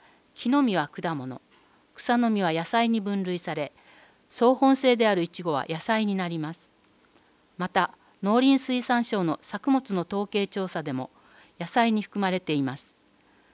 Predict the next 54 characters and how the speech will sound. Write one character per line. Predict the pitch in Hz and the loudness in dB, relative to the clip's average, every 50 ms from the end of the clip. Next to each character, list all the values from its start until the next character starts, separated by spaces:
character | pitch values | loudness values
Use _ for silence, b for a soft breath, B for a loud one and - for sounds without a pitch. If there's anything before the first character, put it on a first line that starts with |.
| b b b b b b b b _ | b b b b b b b b _
た | - 254 254 | -2 0 0
だ | 240 208 | 0 0
し、 | 196 - - 165 - - b b b b b - | -2 -2 -6 -6 -6 -8 b b b b b -6
実 | 185 185 - - | -6 -6 -4 -2
際 | - 214 202 190 | 0 2 2 2
は | 180 170 - - _ _ _ | 2 2 0 -2 _ _ _
果 | - 214 247 254 269 | -4 2 4 4 6
物 | 269 262 240 233 | 6 4 4 2
と | - 170 165 | 0 0 2
同 | 180 196 214 | 2 2 0
じ | 208 220 | 2 2
よ | 233 226 | 4 4
う | 202 | 4
に | 156 147 | 4 2
食 | - 170 185 | 0 0 0
べ | 208 | 0
ら | 220 226 | 2 2
れ | 220 208 | 0 -2
て | - 196 | -2 -2
い | 175 | -4
る | 160 160 | -4 -4
こ | - 151 | -8 -10
と | - 139 | -10 -8
か | - 135 131 | -6 -4 -4
ら、 | 131 - - B B B B B B B B B B | -4 -4 -6 B B B B B B B B B B
果 | - - 180 | -4 -2 -2
実 | 190 226 226 - - | 0 0 -2 -4 -2
的 | - 226 208 - | -2 -2 -2 0
野 | 202 196 190 | 0 -2 -2
菜 | - - 185 165 160 - - _ _ _ _ | -2 -2 -4 -4 -4 -6 -8 _ _ _ _
と | - 277 | 0 2
も | 254 226 | 4 4
呼 | 190 175 | 2 2
ば | 165 165 156 | 0 0 -2
れ | 156 151 | -2 -4
て | - - 185 | -6 -6 -6
い | 160 | -4
ま | 139 123 139 | -6 -6 -10
す。 | - - - - _ _ _ _ _ _ _ _ _ _ _ _ _ _ _ _ _ _ _ _ _ _ _ _ _ _ _ _ _ _ _ _ _ _ _ _ _ - | -12 -18 -20 -20 _ _ _ _ _ _ _ _ _ _ _ _ _ _ _ _ _ _ _ _ _ _ _ _ _ _ _ _ _ _ _ _ _ _ _ _ _ -10
部 | 185 208 196 | -6 -6 -2
会 | - 285 277 269 262 226 202 185 | 4 6 6 6 6 6 4 2
員 | 165 165 170 | 0 0 0
み | 190 202 | 0 2
ん | 208 | 2
な | 202 190 | 0 0
で | 170 165 - | 0 -2 -2
助 | - 180 170 - - - | -2 -4 -6 -6 -4 -2
け | - 185 | 0 2
合 | 170 | 2
い | 160 151 - - | 2 0 -4 -8
栽 | - - - 190 202 202 | -10 -6 -2 0 0 2
培 | 180 185 175 175 | 2 0 0 -2
す | 170 - 170 | -4 -6 -8
る。 | 151 156 139 | -8 -8 -10